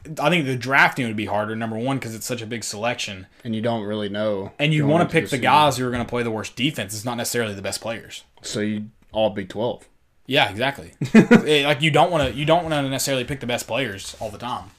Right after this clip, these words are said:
Speaker 2: Right.
Speaker 1: 'Cause they're not always gonna have the most yards.
Speaker 2: It's true.
Speaker 1: So it'd be interesting. It'd be interesting. All right, speaking of fantasy football,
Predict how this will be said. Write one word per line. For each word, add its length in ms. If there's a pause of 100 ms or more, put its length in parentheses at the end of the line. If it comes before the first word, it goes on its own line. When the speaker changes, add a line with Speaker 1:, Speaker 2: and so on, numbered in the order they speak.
(120)
Speaker 2:
Right. 240
Speaker 1:
'Cause 100
they're 80
not 160
always 180
gonna 120
have 100
the 60
most 180
yards. 400 (400)
Speaker 2:
It's 80
true. 280
Speaker 1:
So 80
it'd 120
be 80
interesting. 280 (1300)
It'd 80
be 80
interesting. 300 (1080)
All 140
right, 220
speaking 240
of 40
fantasy 240
football, 360